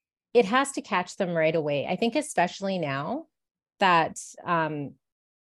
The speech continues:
you know, with, with so much competition, with social media and information overload and everything. And I know, uh, with my kids who are teenagers now,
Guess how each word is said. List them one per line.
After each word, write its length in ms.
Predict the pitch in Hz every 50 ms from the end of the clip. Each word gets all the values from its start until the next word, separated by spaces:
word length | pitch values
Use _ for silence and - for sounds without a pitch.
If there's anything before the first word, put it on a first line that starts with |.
| _ _ _ _ _ _ _ -
you 80 | 190 180
know, 140 | 170 160 160
with, 160 | 175 170 - -
with 160 | 190 175 170
so 280 | - - - 247 269
much 220 | 294 311 294 - -
competition, 760 | - - 214 208 208 - - - 170 160 - - 170 151 139
with 100 | 139 151
social 480 | - - - 220 220 226 208 - 220 190
media 380 | 180 175 175 175 170 165 160
and 240 | 151 147 147 147 -
information 560 | - 202 196 202 208 180 170 170 170 - 180
overload 520 | 147 151 160 151 165 160 156 160 160 160 160
and 80 | 156 156
everything. 500 | 156 151 160 160 160 156 147 151 156 165 - - - - _ _
And 360 | - 175 180 170 165 165 170 -
I 120 | - 185 185
know, 320 | 180 180 175 175 170 170
uh, 160 | 165 160 160
with 180 | 160 170 170 180
my 160 | 190 175 170
kids 320 | 170 - 180 165 160 165 -
who 120 | - 175
are 100 | 156 156
teenagers 600 | 156 - 170 165 160 156 156 - 165 165 160 160
now, 300 | - 147 143 143 147 -